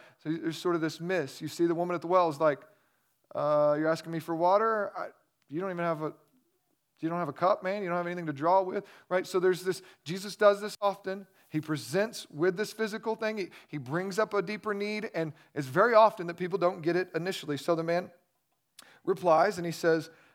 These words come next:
uh, verse seven, uh, sick man answered him, "Sir, I, I've got no one to put me in the water,"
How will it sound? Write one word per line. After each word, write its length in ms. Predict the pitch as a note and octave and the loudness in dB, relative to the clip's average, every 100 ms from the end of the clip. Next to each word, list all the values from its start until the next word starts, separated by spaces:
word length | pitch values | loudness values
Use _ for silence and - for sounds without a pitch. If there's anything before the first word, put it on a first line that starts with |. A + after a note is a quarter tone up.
| _ | _
uh, 160 | D3+ | -2
verse 220 | C#3+ F3+ - | 0 -2 2
seven, 300 | E3 E3+ F#3 _ _ | 2 2 -6 _ _
uh, 360 | - D3+ C#3+ C#3 - _ _ _ _ _ | -2 2 2 0 -4 _ _ _ _ _
sick 180 | - F#3 | -8 -6
man 180 | E3+ E3 | -2 -2
answered 320 | F3+ A#3 D#3+ | -2 -4 -4
him, 180 | D#3+ E3+ | -6 -6
"Sir, 320 | - F#3 A3+ - | -2 2 2 0
I, 60 | D#3 _ _ _ _ D#3+ | -6 _ _ _ _ -4
I've 60 | |
got 120 | A#3+ | -2
no 60 | A#3+ | 0
one 100 | A#3 | 2
to 60 | G3 | 2
put 200 | B3 A3 | 0 0
me 80 | |
in 80 | G3+ | -2
the 60 | F3+ | 0
water," 360 | F3 E3 - | 0 -2 -6